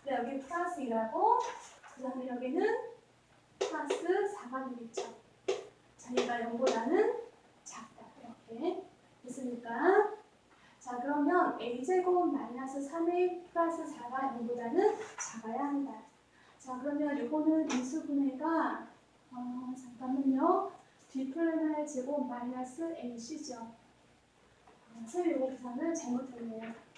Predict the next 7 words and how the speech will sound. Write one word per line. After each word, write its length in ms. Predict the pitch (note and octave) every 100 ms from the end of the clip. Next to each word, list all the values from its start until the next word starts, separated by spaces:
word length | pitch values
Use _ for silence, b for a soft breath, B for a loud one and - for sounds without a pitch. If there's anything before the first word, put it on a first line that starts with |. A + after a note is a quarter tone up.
| - _ _ _ _ _ _ _ _ _
아, 40 | A#3+ B3
계산을 360 | B3 B3 B3
곱하기 420 | B3 C4 D#4 D4
삼일 300 | D4+ E4 E4
때 120 | D4 C#4+
계산 220 | B3+ C4
잘못했습니다. 1200 | B3 B3 B3+ C4 - B3 A#3+ A#3+ C4+ F4 G4+